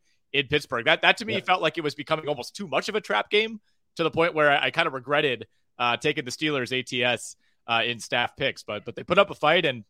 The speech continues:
Speaker 1: almost seventy total points between those two teams.
Speaker 2: Steelers were winning at halftime.
Speaker 1: They were.
Speaker 2: Um,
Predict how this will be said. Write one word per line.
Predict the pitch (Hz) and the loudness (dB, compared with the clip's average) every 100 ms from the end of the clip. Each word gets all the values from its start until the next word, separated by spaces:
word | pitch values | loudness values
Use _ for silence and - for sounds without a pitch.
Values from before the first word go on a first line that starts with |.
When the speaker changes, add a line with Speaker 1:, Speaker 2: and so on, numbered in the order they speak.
| - | -10
Speaker 1:
almost | 156 - | -8 -6
seventy | - 190 233 220 | -4 -4 -4 -6
total | - 190 170 | -6 -6 -4
points | 160 202 | -4 -4
between | - 127 143 | -6 -8 -4
those | 139 165 | -4 -6
two | 101 | -10
teams. | 87 - 95 - _ _ _ | -16 -18 -20 -20 _ _ _
Speaker 2:
Steelers | - - 120 160 - | -20 -12 -8 -8 -4
were | 135 | -2
winning | 127 196 | 0 -2
at | 123 | -2
halftime. | 117 156 - 101 90 - _ | -2 -4 -4 -8 -8 -14 _
Speaker 1:
They | - | -4
were. | 120 123 123 120 | 0 2 2 2
Speaker 2:
Um, | 120 | -2